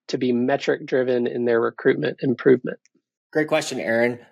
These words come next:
Speaker 2: One thing, I spent a decade in operations before being thrown in this wild world of driver marketing, recruiting, onboarding, retention kind of sector here.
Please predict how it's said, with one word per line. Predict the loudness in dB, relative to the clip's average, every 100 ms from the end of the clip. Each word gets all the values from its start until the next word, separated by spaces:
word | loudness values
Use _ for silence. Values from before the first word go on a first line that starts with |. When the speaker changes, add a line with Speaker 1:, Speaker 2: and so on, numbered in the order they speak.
| _ _
Speaker 2:
One | -4 0
thing, | -2 -2
I | -2
spent | -4 0 0 0
a | -2
decade | -2 0 0 2 2 0
in | -4 0
operations | 2 0 0 0 0 0 -2 -2
before | -2 -4 0 0
being | 0 -2 -2
thrown | 0 0 2
in | 0 0
this | 0 -2
wild | 0 0 0 0
world | 0 0 0 0
of | 0 -2 -4
driver | 0 0 0
marketing, | 0 -2 -2 -2 0 0
recruiting, | 0 -2 -2 0 2 0 -2
onboarding, | -2 -2 0 0 2 0
retention | 0 -2 -2 -2 0 0 0
kind | 0 -2
of |
sector | 0 -2 -2 -4
here. | 0 0 0 -2